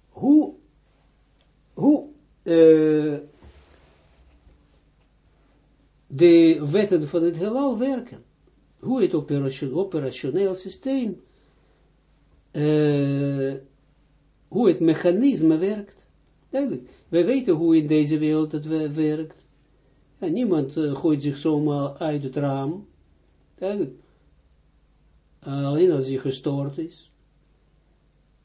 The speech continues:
Duidelijk. Maar normaal niet. De mens weet dat het, ah, als die valt, dan, eh, dan die kapot is. Want dan, dan is hij stuk, dan, eh, gaat hij dood. Waarom? Omdat, ja, omdat... Er zijn eenmaal, eh,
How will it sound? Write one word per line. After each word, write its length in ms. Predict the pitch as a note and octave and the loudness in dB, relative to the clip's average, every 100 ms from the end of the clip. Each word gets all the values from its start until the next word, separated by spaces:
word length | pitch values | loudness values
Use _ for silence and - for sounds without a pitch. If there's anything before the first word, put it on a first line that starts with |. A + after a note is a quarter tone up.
| _ | _
Duidelijk. 400 | - A3 G#3 C3 | -8 -4 -4 -6
Maar 220 | C#3+ C#3 | -8 -4
normaal 440 | C#3 C#3 E3 A3 D#3+ | -2 -2 0 2 2
niet. 300 | C#3+ F#3+ G#3+ | 0 0 0
De 60 | |
mens 280 | D3+ C#3 C3+ | -2 -2 -4
weet 300 | D3+ F#3+ A#3 | -4 -4 -2
dat 140 | D#3+ C3+ | -4 -6
het, 160 | B2+ | -6
ah, 320 | C#3+ G#3 E3 | -4 -2 -2
als 120 | D3 B2+ | -4 -6
die 140 | C3+ | -8
valt, 340 | - C4+ G#3+ | -4 -2 -2
dan, 220 | C#3 B2+ C3 | -4 -4 -4
eh, 340 | C3+ C#3+ C#3+ | -4 -6 -6
dan 160 | D3 D3 | -6 -6
die 120 | E3 | -6
kapot 440 | G3+ G3 C4+ B3+ | -6 -4 -4 -4
is. 240 | A#3 G3+ - | -8 -12 -6
Want 220 | F#3+ G3 | -6 -4
dan, 260 | A3 F3 - - _ _ - | -4 -4 -6 -18 _ _ -6
dan 160 | G#3+ | -2
is 160 | E3+ C#3 | 0 0
hij 160 | C#3 | -4
stuk, 420 | C3+ - C#3 - - - _ - - | -4 -6 -10 -10 -18 -20 _ -16 -4
dan, 340 | F#3+ D#3 D3 | -2 0 0
eh, 800 | D3 C#3+ C#3 C#3 C#3+ C#3+ C#3+ C#3+ | -2 -4 -6 -6 -6 -6 -8 -8
gaat 220 | D#3 D#3 | -8 -6
hij 100 | G3+ | -4
dood. 360 | G#3+ C#4 A3 F3+ | -2 -2 -2 -2
Waarom? 340 | E3 A#3+ A#3+ | -2 0 0
Omdat, 360 | D3 C#3 C#3 D3 | -2 -2 -4 -2
ja, 500 | D#3+ D3 C3 C3 C3 | -2 -4 -6 -10 -8
omdat... 420 | D3+ D3 D3 D3 - _ _ _ _ _ | -4 -4 -4 -8 -16 _ _ _ _ _
Er 180 | D3 G3 | -6 -4
zijn 240 | G3 C4+ F3 | 0 0 2
eenmaal, 500 | D3+ G3 D3+ C#3 | 2 2 0 -2
eh, 60 | C3+ | -2